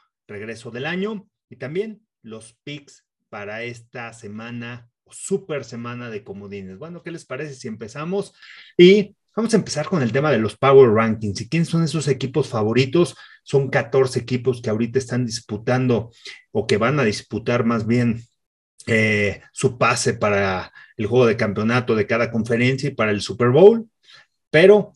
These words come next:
antes tienen que pasar por el juego de comodines, después el juego divisional y de ahí el juego de campeonato de cada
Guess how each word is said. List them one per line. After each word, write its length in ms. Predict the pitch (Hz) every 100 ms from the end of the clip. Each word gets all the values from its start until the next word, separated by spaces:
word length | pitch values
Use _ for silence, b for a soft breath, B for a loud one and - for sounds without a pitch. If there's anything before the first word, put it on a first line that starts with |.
| -
antes 500 | 123 135 143 131 -
tienen 380 | 123 123 127 117
que 100 | 120
pasar 420 | 107 - 107 -
por 140 | 110
el 100 | 95
juego 280 | - 113 107
de 100 | 104
comodines, 720 | 139 143 180 220 233 214 - b b -
después 360 | - - 104
el 100 | 104
juego 240 | 92 107 101
divisional 720 | 107 113 143 156 185 208 196 b b _
y 140 | 101
de 140 | 95 104
ahí 360 | 104 113 123 -
el 140 | 101
juego 400 | - 110 110 107
de 140 | 104 -
campeonato 680 | 98 92 95 98 101 101
de 160 | 98 92
cada 440 | 104 101 98 87